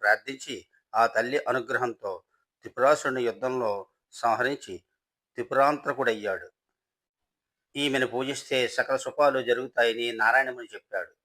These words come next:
ఇలా మంగళాన్ని, సౌభాగ్యాన్ని ప్రసాదించే దుర్గాదేవి అపర అవతారమైన మంగళ చండీదేవిని దసరా ఉత్సవాల్లో దర్శించి, ఆ తల్లిని "సర్వమంగళ మాంగళ్యే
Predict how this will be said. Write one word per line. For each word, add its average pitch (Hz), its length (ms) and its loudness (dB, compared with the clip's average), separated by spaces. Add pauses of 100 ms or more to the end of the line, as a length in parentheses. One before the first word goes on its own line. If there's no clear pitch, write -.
ఇలా 113 200 6
మంగళాన్ని, 120 640 0
సౌభాగ్యాన్ని 123 760 2
ప్రసాదించే 117 680 2
దుర్గాదేవి 123 720 2 (400)
అపర 120 240 4
అవతారమైన 135 680 6
మంగళ 123 380 2
చండీదేవిని 123 760 -2 (440)
దసరా 143 320 6
ఉత్సవాల్లో 123 600 2
దర్శించి, 107 680 -10 (320)
ఆ 110 100 2
తల్లిని 110 440 -4 (240)
"సర్వమంగళ 123 760 4
మాంగళ్యే 123 920 -2